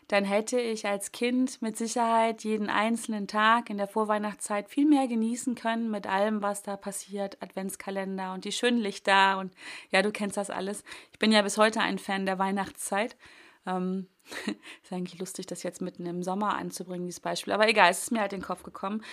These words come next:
Also ich hätte es als Kind viel mehr genießen können, wenn ich darauf vertraut hätte, dass ich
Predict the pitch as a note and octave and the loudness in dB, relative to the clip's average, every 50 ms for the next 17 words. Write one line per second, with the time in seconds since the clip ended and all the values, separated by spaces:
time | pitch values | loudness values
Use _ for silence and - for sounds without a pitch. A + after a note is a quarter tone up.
0 | - - - - - G3+ G#3 G3+ A3 G#3+ G#3+ G#3+ - - - - _ - A3+ A3 | -16 -16 -14 0 2 4 4 6 4 4 2 2 -4 -20 -20 -18 _ -2 -2 4
1 | A3+ A#3+ C4+ C4 - D4 C#4 C#4 C#4 C#4 C4 - - - - A3+ A3 - A3 G#3+ | 6 6 4 6 4 6 6 6 6 4 2 0 -4 -2 -2 -2 4 4 4 4
2 | A3 - - C#4 C4 C4+ - - C4 C4+ C4 C4 B3+ B3+ A#3+ B3+ B3 C4 C#4 D#4 | 4 2 2 2 2 2 2 4 4 4 6 6 4 4 2 4 6 6 6 6
3 | - - D4+ C4 - A3 G3+ G3+ G#3+ A3 G#3 G#3 G3+ G3+ G3 - - G3+ F#3+ F#3+ | 6 4 2 2 4 2 2 2 2 0 -2 -2 -4 -6 -6 -4 -2 0 2 2
4 | G3 G3 - - F#3+ - - G#3 G#3+ A#3+ A#3 - A#3 A3 A3 G#3+ G3 G3 F#3+ F3 | 0 0 -2 -6 -6 2 6 6 6 6 4 0 -4 -4 -4 -4 -4 -4 -6 -6
5 | F#3+ F#3+ F#3 - - | -8 -10 -10 -10 -14